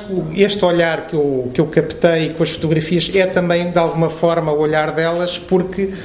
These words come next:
foi através das, das conversas que fomos tendo que foi construída também a minha, esta visão que está aqui refletida nestas fotografias, de maneira que isto é também, obviamente,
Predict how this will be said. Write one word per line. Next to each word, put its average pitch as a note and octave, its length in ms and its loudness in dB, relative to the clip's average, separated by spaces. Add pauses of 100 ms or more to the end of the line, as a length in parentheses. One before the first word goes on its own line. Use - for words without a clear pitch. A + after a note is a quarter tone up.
(180)
foi F#3+ 220 4
através F3 360 2
das, E3 180 -2
das D#3+ 340 -2
conversas E3 500 0
que - 80 -10
fomos D3+ 300 0
tendo F3 380 0
que - 200 -12
foi F#3 160 2
construída F3+ 640 0
também F3+ 520 0
a E3 40 2
minha, D#3 260 2
esta C#3+ 380 0
visão C#3 520 0 (320)
que - 60 -8
está - 140 0
aqui D3+ 180 -2
refletida D#3+ 540 0
nestas D#3+ 280 -2
fotografias, D#3+ 640 -2
de C3 60 -8
maneira B2 320 0
que - 260 -10
isto - 180 -2
é D3 40 4
também, D3+ 320 -2
obviamente, B2 560 0